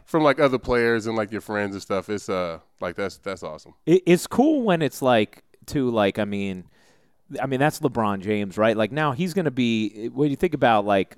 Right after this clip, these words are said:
Speaker 2: legends in the game, when they're coming out to you, like, m-, when M J is, like, I mean, I, I know you, you have a relationship with both of them,
Speaker 1: No,
Speaker 2: but
Speaker 1: but
Speaker 2: still,
Speaker 1: that,
Speaker 2: it's
Speaker 1: that
Speaker 2: like,
Speaker 1: don't, that don't
Speaker 2: man,
Speaker 1: matter if you
Speaker 2: it's
Speaker 1: have a relationship
Speaker 2: crazy,
Speaker 1: with them
Speaker 2: right?
Speaker 1: or not, but it's still, like, cool to,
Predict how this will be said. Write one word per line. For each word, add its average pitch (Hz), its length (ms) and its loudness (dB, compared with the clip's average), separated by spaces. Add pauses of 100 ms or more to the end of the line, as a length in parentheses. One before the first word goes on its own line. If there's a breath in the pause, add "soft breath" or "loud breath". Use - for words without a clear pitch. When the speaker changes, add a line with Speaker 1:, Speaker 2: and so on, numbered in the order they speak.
(140)
Speaker 2:
legends 139 460 0
in 147 80 -6
the 117 80 -2
game, 120 280 -4
when 117 140 -4
they're 120 160 4
coming 151 300 -4
out 151 180 0
to 165 80 -4
you, 151 60 0
like, 107 240 0
m-, 107 160 -14 (220)
when 127 180 -6
M 170 280 2
J 127 280 2
is, 107 180 -4 (320 soft breath)
like, 135 300 0
I 135 80 -2
mean, 143 120 0
I, 123 380 0
I 117 60 -2
know 123 120 0
you, 120 320 -2
you 123 160 -2
have 107 140 2
a 107 60 -4
relationship 135 640 -2
with - 200 -6
both 208 220 2
of 190 60 4
them, 233 100 8
Speaker 1:
No, 165 120 8
Speaker 2:
but 131 100 6
Speaker 1:
but 139 120 4
Speaker 2:
still, 220 160 8
Speaker 1:
that, 175 80 8
Speaker 2:
it's - 80 -2
Speaker 1:
that 175 140 8
Speaker 2:
like, 143 160 6
Speaker 1:
don't, 131 100 -4
that 160 140 0
don't 185 100 6
Speaker 2:
man, 269 100 6
Speaker 1:
matter 185 180 8
if 135 60 0
you 139 80 6
Speaker 2:
it's 131 100 4
Speaker 1:
have 113 60 0
a 110 80 4
relationship 247 220 8
Speaker 2:
crazy, 135 80 4
Speaker 1:
with 110 80 2
them 175 240 8
Speaker 2:
right? - 0 -
Speaker 1:
or 104 60 -2
not, 120 340 0
but 110 140 -2
it's 107 100 -6
still, 147 400 2
like, 101 320 -2
cool 131 400 -2
to, 95 320 -6